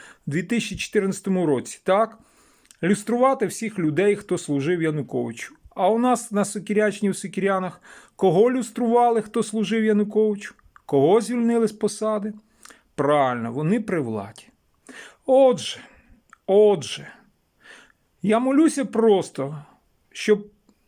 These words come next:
щоб Бог дав сили померти достойно, коли, не дай Бог, москалі зайдуть з Придністров'я. Тому що влада і поліцаї, ну, я не буду казати, що вони будуть робити, самі ви догадаєтеся. А нам,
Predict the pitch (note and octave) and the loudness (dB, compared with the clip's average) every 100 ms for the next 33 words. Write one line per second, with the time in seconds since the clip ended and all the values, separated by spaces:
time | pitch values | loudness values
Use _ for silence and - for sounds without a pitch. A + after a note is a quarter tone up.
0 | _ _ _ _ - _ - - F3 F3 | _ _ _ _ -20 _ -8 -2 -2 2
1 | B3+ G#3+ F3 G3+ - - B3 A#3 - F#3+ | 2 2 0 0 -2 -6 -2 -2 0 0
2 | G3 F3+ C#3+ C#3+ D3+ D3 A3+ A#3 A3+ F3 | 2 2 -2 -4 -4 -2 0 2 2 0
3 | - D#3 E3+ E3 G#3+ G#3+ E3+ - C3+ - | 0 0 0 2 2 2 -2 -4 -6 -4
4 | E3 F3 C3+ C3+ C3+ D3+ - - C#3+ C#3 | -2 -2 0 -2 -4 -6 -12 -8 -4 -4
5 | - - B2+ - - _ _ - - _ | -6 -8 -8 -8 -12 _ _ -20 -20 _
6 | - A3+ A#3 C4 B3+ C4+ C4 G3 F3 F3+ | 0 2 2 0 2 2 2 0 -2 0
7 | F#3 F#3+ - A#3 A#3 G3+ C3+ C3 C3+ G#3+ | 0 -2 -2 0 2 2 -2 -6 -8 -4
8 | A#3+ B3 A#3+ G#3+ G#3 - F3 F3+ D3 - | 0 2 2 2 0 0 0 0 -2 -4
9 | F3 D#3 C#3 B2 A#2+ B2 A2+ A2+ - - | -4 -2 -4 -6 -4 -4 -4 -6 -8 -10
10 | - A#3 F3+ C#3 A#2+ A#2+ B2 A#2 A#2 B2 | 0 0 0 -4 -4 -4 -6 -6 -8 -8
11 | - - - _ _ _ _ _ _ _ | -14 -20 -20 _ _ _ _ _ _ _
12 | _ _ _ _ _ _ _ _ - F3 | _ _ _ _ _ _ _ _ -2 2
13 | A3 B3+ C4+ G#3 | 2 0 -2 -8